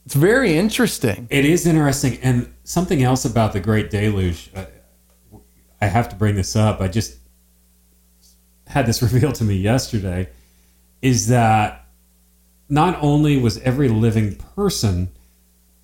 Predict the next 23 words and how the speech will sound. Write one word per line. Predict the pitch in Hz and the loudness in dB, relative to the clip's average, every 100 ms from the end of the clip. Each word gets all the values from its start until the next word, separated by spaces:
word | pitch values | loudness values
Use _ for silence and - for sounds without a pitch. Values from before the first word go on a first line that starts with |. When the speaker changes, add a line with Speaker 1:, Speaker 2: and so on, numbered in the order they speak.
| _ | _
Speaker 2:
destroyed | 123 123 - 123 110 95 | -4 -2 -2 0 2 2
during | 107 98 | 0 0
the | 98 | 0
deluge, | 95 92 85 87 92 - _ _ _ _ - | 0 0 -2 -2 -4 -6 _ _ _ _ -4
but | 117 98 | -4 0
whatever | 117 135 185 | 0 2 2
was | 175 135 | 2 2
going | 117 120 117 110 | 2 2 2 2
on | 98 110 107 | 2 2 0
with | 95 90 | -2 -2
the | 95 | -2
angelic | 92 87 101 101 107 - - | -2 0 0 2 0 -2 -8
and | 98 95 | -8 -6
life | 95 92 113 175 - _ _ _ _ | -2 -2 -2 -4 -10 _ _ _ _
and | 110 92 92 90 87 | -18 -10 -8 -8 -6
producing | 110 104 107 107 | -4 -2 -2 -2
the | 101 | -4
Nephilim | 98 101 - 113 104 | -2 -2 -2 -4 -4
had | - 127 | -4 -4
an | 120 - | -4 -2
impact | 117 127 127 113 107 - _ | -2 -2 -2 0 -2 -6 _
on | 95 95 - - | -10 -10 -10 -4
every | 117 113 113 120 113 | -2 -2 0 0 0